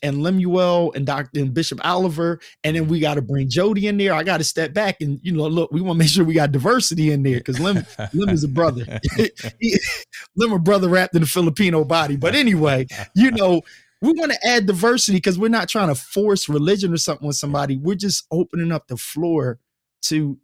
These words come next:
Speaker 1: to talk and have a conversation. Like, I'm gonna be doing more lives with Felicia. Just pop on and talk. People wanna hear it. You
Speaker 2: Yeah.
Speaker 1: know, so that, that's one of the things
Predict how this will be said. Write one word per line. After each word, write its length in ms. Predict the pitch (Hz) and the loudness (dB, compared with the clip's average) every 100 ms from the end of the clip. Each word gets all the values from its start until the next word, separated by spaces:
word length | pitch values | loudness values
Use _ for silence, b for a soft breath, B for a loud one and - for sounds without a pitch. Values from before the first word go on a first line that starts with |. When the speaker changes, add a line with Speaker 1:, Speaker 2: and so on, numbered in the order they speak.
| - | -8
Speaker 1:
to 120 | 151 | -6
talk 380 | 135 220 247 - | -6 -6 -8 -4
and 100 | 165 | -2
have 100 | 143 | -2
a 40 | |
conversation. 640 | 147 165 160 - 285 - 143 | -4 -6 -6 -6 -6 -6 -6
Like, 180 | 139 - | -6 -4
I'm 80 | 185 | -2
gonna 100 | 233 | 0
be 140 | 214 | -2
doing 220 | 190 208 | -2 -2
more 120 | 208 196 | -2 0
lives 260 | 202 202 | 0 -2
with 120 | 196 | -4
Felicia. 400 | - - 247 - | -6 -6 -6 -6
Just 260 | 147 202 - | -8 -10 -10
pop 320 | - - - | -12 -12 -14
on 180 | 247 247 | -10 -8
and 120 | 214 | -8
talk. 360 | 190 240 277 - _ _ _ _ _ _ | -8 -10 -10 -12 _ _ _ _ _ _
People 220 | 277 302 | -2 -2
wanna 160 | 285 262 | 0 0
hear 200 | 254 285 | -2 -4
it. 80 | - _ _ _ _ _ _ _ - | -8 _ _ _ _ _ _ _ 0
You 80 | 185 | 2
Speaker 2:
Yeah. 60 | |
Speaker 1:
know, 240 | 226 220 196 | 4 2 2
so 160 | - 220 | 2 0
that, 160 | - | 2
that's 240 | - 240 202 | 0 0 2
one 220 | 202 208 | 2 2
of 80 | 190 | 2
the 60 | |
things 540 | 156 170 170 160 151 | 0 0 2 2 0